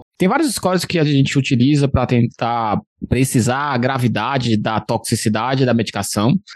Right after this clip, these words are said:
pra decidir sobre o risco de a gente fazer novamente o uso da medicação, né? A gente não vai desse-,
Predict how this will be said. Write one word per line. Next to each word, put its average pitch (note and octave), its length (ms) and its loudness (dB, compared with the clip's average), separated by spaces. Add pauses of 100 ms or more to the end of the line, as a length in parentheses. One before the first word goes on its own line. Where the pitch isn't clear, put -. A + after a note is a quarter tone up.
(160)
pra A#2 160 -2
decidir A2+ 520 0
sobre G#2+ 840 0
o G2+ 60 2
risco C#3 420 0
de B2 180 -4
a A2 60 0
gente G#2+ 680 2 (220)
fazer C#3 500 0
novamente C3 600 2
o - 20 4
uso D#3+ 400 4
da B2 140 0
medicação, G#2 680 0 (420)
né? B2 160 0
A D#3 60 4
gente A2 220 2
não G#2+ 120 4
vai G#2+ 340 2
desse-, G#2+ 520 0